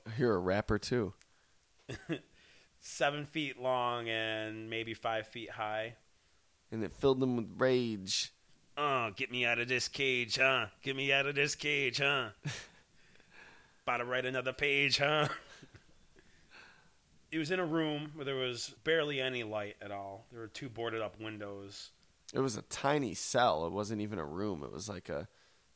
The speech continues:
Speaker 1: I don't know. I don't know fucking metric, but it wa-, it was
Speaker 2: See,
Speaker 1: a really
Speaker 2: I kind
Speaker 1: tiny
Speaker 2: of,
Speaker 1: shell,
Speaker 2: reading it, I
Speaker 1: cell.
Speaker 2: kind of assumed that he was in a cell in a dark room. So
Speaker 1: In a cell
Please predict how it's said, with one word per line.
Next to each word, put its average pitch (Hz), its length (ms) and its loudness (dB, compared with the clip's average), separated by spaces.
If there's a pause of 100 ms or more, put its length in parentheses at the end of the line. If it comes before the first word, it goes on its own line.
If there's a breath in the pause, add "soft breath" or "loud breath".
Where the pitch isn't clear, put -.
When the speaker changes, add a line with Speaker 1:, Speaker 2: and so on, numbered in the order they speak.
(140)
Speaker 1:
I 110 120 2
don't 98 120 -4
know. 90 100 -2
I 101 100 2
don't 113 100 4
know 92 100 2
fucking 98 500 -2
metric, 101 540 -4
but 92 120 0
it 98 100 -2
wa-, - 60 -4
it - 20 0
was - 80 0
Speaker 2:
See, 220 180 6
Speaker 1:
a - 40 4
really - 40 4
Speaker 2:
I 240 260 10
kind - 20 0 (160)
Speaker 1:
tiny 240 100 4
Speaker 2:
of, 190 140 2
Speaker 1:
shell, 117 300 4
Speaker 2:
reading 220 280 2
it, 185 100 6
I 165 60 10
Speaker 1:
cell. 127 120 6
Speaker 2:
kind 180 160 4
of 160 180 0
assumed 160 600 0
that 127 420 4
he 127 160 -8
was 147 180 -2
in 160 200 -2
a 147 80 -2
cell 127 580 4
in 143 220 -4
a 127 40 -4
dark 113 360 2
room. 98 340 -10 (240)
So 95 440 -10 (460)
Speaker 1:
In 123 160 0
a 113 120 0
cell 120 580 -2